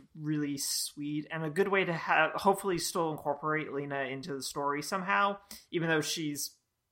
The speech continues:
a literal sort of, like, shadow craft of magic. Um, but now that she,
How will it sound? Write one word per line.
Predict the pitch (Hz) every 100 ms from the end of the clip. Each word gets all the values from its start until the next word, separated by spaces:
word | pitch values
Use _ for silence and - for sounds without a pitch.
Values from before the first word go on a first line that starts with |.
| _ 170
a |
literal | 160 151 165 156 156 147
sort | 143 - 156
of, | 139
like, | 139 -
shadow | - 131 135 131 143 139 -
craft | - 143 123 -
of | 135
magic. | 131 131 - 107 - - - - - -
Um, | 151 151 151 147 147
but | 160
now | 156 151 151
that | 147
she, | - - -